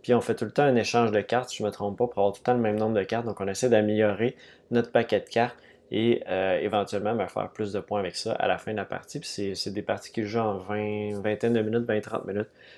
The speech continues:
J'avais bien aimé, euh, ce concept de jeu-là de Fantasy Realms. Et, euh, le dernier, Les Ruines Perdues de Narak,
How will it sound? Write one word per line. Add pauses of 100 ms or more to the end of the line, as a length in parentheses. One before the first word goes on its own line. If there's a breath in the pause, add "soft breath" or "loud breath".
(100)
J'avais
bien
aimé,
euh,
ce
concept
de
jeu-là
de
Fantasy
Realms. (440 loud breath)
Et,
euh,
le
dernier, (220)
Les
Ruines
Perdues
de
Narak,